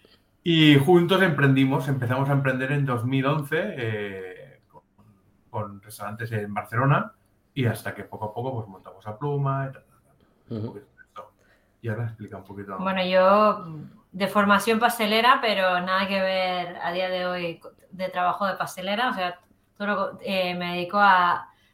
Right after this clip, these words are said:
Speaker 3: a fo-, a hacer procesos, a t-, toda la parte de sistemas, eh, creación de procesos, todas las pa-, la,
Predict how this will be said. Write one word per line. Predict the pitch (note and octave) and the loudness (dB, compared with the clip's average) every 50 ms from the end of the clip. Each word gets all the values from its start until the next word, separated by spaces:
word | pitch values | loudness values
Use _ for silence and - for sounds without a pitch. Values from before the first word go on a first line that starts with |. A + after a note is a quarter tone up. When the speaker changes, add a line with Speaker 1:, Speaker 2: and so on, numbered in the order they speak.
| _ _ | _ _
Speaker 3:
a | G3+ G3 F#3+ - | 0 0 0 0
fo-, | G#3 G3 | 0 2
a | F#3 F#3+ F#3 F3+ F3+ | 4 4 4 4 2
hacer | F3 - - F#3+ F#3 | 0 -2 -4 -6 -6
procesos, | - G3+ G3+ F#3+ - A3+ A3 - A3+ A3+ C#4 - - - _ _ | -6 -6 -6 -4 -4 -4 -4 -2 -2 -2 -2 -4 -6 -14 _ _
a | - F#3 F3+ E3+ E3+ E3 D#3+ E3+ E3 - | -4 0 2 2 2 2 2 0 -4 -10
t-, | - E3 | -18 -14
toda | - G3+ G3+ G#3 | -6 -4 -2 0
la | G#3 G3+ | 0 0
parte | G3+ G3+ G3 G3 G3+ G3 | 0 0 -2 -2 -4 -6
de | F#3+ | -8
sistemas, | F#3+ F#3+ F3 - - A3 A3 G#3 G3+ G3+ G3 G3 G3 G3+ G3+ G3+ - - _ _ _ _ _ _ _ _ | -8 -10 -12 -8 -4 -4 -2 2 4 6 6 6 6 4 0 -4 -8 -14 _ _ _ _ _ _ _ _
eh, | G3+ G3 G3 F#3+ F#3 | -4 -2 -2 -2 -2
creación | F#3 F3+ F3 - G3 F#3 | -2 -4 -4 -4 -6 -6
de | G3 F#3+ | -8 -6
procesos, | F#3 F#3 F3+ - A3 G#3+ - G#3+ G3+ G3 F#3+ - | -6 -8 -6 -6 -6 -6 -4 -2 -2 -2 -2 -4
todas | - G3+ F#3+ F#3 | -4 -2 -2 -2
las | F3+ - | -4 -6
pa-, | - - - - | -10 -12 -10 -6
la, | F#3 F#3 F#3 F3+ F3+ F3 F3 E3+ B2+ B2 - - | -4 0 0 0 2 0 0 -2 -2 -4 -8 -12